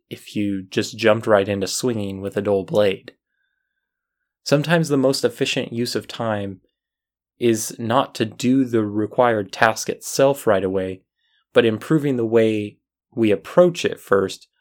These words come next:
before actually jumping in. To get an outside perspective of what we're engaged in, so we can see possible solutions and opportunities for improvement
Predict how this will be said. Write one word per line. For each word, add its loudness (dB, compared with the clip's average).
before 2
actually -4
jumping -4
in. -6
To -2
get 2
an 0
outside -2
perspective -2
of -4
what 2
we're 0
engaged -4
in, -8
so -2
we 6
can -4
see -2
possible -2
solutions -2
and -8
opportunities -2
for -4
improvement -6